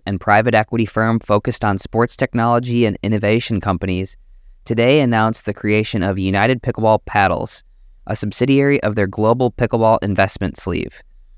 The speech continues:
The initial three paddle brands coming together under U P P are Paddle Tech, Pro X R Pickleball, and Boundless Pickleball, um,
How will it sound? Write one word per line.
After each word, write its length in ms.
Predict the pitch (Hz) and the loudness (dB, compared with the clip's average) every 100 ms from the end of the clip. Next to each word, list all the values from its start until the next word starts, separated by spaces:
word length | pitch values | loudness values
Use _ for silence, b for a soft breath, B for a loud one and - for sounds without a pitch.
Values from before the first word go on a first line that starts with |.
| - - | -20 -12
The 280 | 98 110 104 | -4 0 0
initial 480 | 107 107 135 - 175 | 0 0 0 2 0
three 260 | - 123 123 | 0 -2 -2
paddle 320 | - 104 107 | 0 0 0
brands 460 | 104 113 113 117 - | 0 0 0 -2 -4
coming 320 | 113 110 107 | -2 0 0
together 440 | 101 98 107 104 | 2 2 2 0
under 300 | 101 98 98 | -2 0 -2
U 220 | 95 101 | -2 -2
P 200 | - 110 | -2 -4
P 360 | 101 107 107 127 - | -2 -2 0 0 0
are 260 | 95 95 | 2 2
Paddle 340 | - 113 135 156 | -2 0 0 0
Tech, 320 | 160 165 - _ _ | -2 -2 -8 _ _
Pro 200 | 120 117 | 0 0
X 200 | 127 - | 0 0
R 120 | 117 | 0
Pickleball, 540 | - 156 151 147 147 - - | 0 0 2 2 2 -2 -4
and 360 | 107 101 101 - _ | -2 -2 -4 -8 _
Boundless 460 | 98 101 107 107 - | 0 2 2 0 -4
Pickleball, 480 | - - 85 - - - - - _ _ _ - _ - | -6 -4 -4 -6 -10 -20 -20 -20 _ _ _ -20 _ -2
um, 560 | 107 107 101 95 92 | 2 4 4 2 0